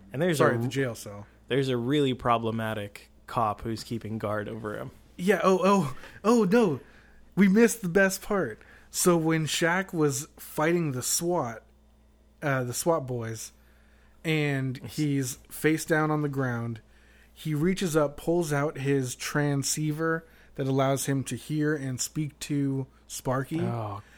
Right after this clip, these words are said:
Speaker 2: and puts
Speaker 1: gross.
Speaker 2: it in his mouth.
Speaker 1: Yuck.
Speaker 2: And
Speaker 1: Yeah,
Speaker 2: then
Speaker 1: he
Speaker 2: apparently
Speaker 1: does.
Speaker 2: between that point, being arrested,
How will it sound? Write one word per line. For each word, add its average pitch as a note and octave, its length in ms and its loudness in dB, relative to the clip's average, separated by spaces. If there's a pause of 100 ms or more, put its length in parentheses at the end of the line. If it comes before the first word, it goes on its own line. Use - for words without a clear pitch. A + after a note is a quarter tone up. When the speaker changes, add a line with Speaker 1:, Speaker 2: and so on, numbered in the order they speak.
Speaker 2:
and G#2+ 360 0
puts E3 280 2
Speaker 1:
gross. - 40 -2
Speaker 2:
it D3+ 120 2
in C#3 120 0
his B2 200 -6
mouth. B2+ 520 -6 (140)
Speaker 1:
Yuck. A2 420 -6 (180)
Speaker 2:
And E3 140 2
Speaker 1:
Yeah, G3+ 120 4
Speaker 2:
then G3+ 100 2
Speaker 1:
he D3+ 60 -4
Speaker 2:
apparently F3+ 360 2
Speaker 1:
does. C#3 80 -2
Speaker 2:
between C#3+ 420 0
that D3+ 280 0
point, D#3 360 -2 (600)
being F3+ 260 4
arrested, C#3+ 640 2